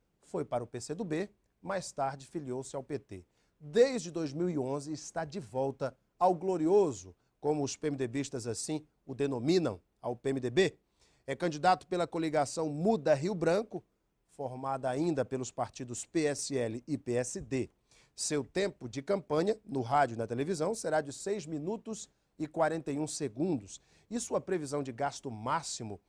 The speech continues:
nesta campanha é de dois milhões de reais.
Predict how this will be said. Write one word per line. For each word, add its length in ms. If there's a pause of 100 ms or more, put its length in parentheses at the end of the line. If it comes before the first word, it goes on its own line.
(260)
nesta 340
campanha 500 (300)
é 160
de 140
dois 500
milhões 640 (200)
de 380
reais. 760